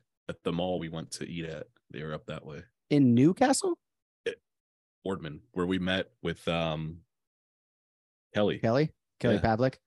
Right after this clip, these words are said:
Speaker 1: Yeah.
Speaker 2: Oh, shit. Okay.
Speaker 1: So, yeah, they played out there. That's actually where
Speaker 2: Wow.
Speaker 1: I'm going tonight. They're having that again. Fuel's playing. So we're gonna go see
Speaker 2: Oh, is that why you're not meeting me here
Speaker 1: Yeah,
Speaker 2: in,
Speaker 1: I gotta
Speaker 2: uh,
Speaker 1: go
Speaker 2: in
Speaker 1: see
Speaker 2: New York?
Speaker 1: Fuel. Sorry, dude. <laughs>
Speaker 2: Wow.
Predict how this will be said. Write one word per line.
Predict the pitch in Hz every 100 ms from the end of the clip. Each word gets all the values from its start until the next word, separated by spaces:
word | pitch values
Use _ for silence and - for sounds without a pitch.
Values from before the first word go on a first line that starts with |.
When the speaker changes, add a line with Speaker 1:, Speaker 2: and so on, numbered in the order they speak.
| _ -
Speaker 1:
Yeah. | 90 -
Speaker 2:
Oh, | 117 160
shit. | 170 - 185 110
Okay. | - 165 131 151 - _ _ _ -
Speaker 1:
So, | 104
yeah, |
they | 85
played | 87 95
out | 90 87
there. | 85 90 80 _ _ _ _ _ _ _
That's | 104 104
actually | 120 123
where | 104
Speaker 2:
Wow. | 104
Speaker 1:
I'm |
going | 104 95
tonight. | - 98 101 82
They're | - 85
having | 85 82 82
that | 80
again. | 76 85 85 76
Fuel's | - 92 85 82
playing. | - 80 - 82 - _
So | - -
we're |
gonna | 71 71
go | -
see | -
Speaker 2:
Oh, | 127
is | 113
that | 117
why | 127
you're | 123
not | 120 120
meeting | 123 117 117
me | 117
here | 117 120 117 -
Speaker 1:
Yeah, | - 73
Speaker 2:
in, |
Speaker 1:
I | 73
gotta | - 78
Speaker 2:
uh, |
Speaker 1:
go | 78
Speaker 2:
in | 76
Speaker 1:
see | 107
Speaker 2:
New | 101
York? | 104 82
Speaker 1:
Fuel. | 73 - _
Sorry, | - 78 76
dude. | 76 78 85 - _ _
<laughs> | - -
Speaker 2:
Wow. | 98 107 117 101 90 85